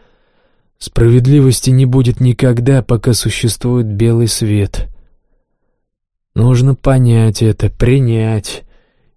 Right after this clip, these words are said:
и жить соответственно полученной информации, не ожидая перемен и наказания негодяев. Я не был никогда циником, скорее реалистом, знающим жизнь.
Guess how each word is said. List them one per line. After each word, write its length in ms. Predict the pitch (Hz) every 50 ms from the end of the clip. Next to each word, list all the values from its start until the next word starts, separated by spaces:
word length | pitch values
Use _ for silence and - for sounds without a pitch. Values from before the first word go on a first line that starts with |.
| _ _ -
и 100 | 110 107
жить 240 | 104 139 160 143
соответственно 800 | - - 151 143 139 - 147 160 - - - - 156 151 147 135
полученной 800 | - - 131 120 123 135 143 131 - - 131 131 127 127 131 -
информации, 840 | - 139 123 113 - - 123 120 120 123 131 131 120 - - 131 120
не 160 | 113 113 113
ожидая 420 | 113 107 117 117 117 117 113 110 101
перемен 560 | - - 107 107 104 107 113 117 120 113 104 - - - - - _ _ _ _ _ _ _ _ _
и 100 | - 117
наказания 720 | 107 104 104 - - 117 110 110 117 131 156 151 127 120
негодяев. 960 | 117 110 104 101 107 101 101 98 98 101 101 98 95 95 95 - - - - - - - - - _ _ _ _ _ _ _ _ _ _ _ _ _ _ _ _ _ _ _ _ _ _ _ _ _ _ _ -
Я 220 | 123 123 170 165
не 160 | 131 123 147 143
был 180 | 120 113 104
никогда 440 | 107 110 107 - 107 104 104 107 101
циником, 440 | - - 120 104 98 98 - 104 98
скорее 320 | - - 120 113 113 110
реалистом, 640 | 117 120 113 113 117 117 104 - - - 113 110 110
знающим 560 | 104 104 113 110 107 101 - - 120 113 104
жизнь. 300 | 101 107 98 101 110 -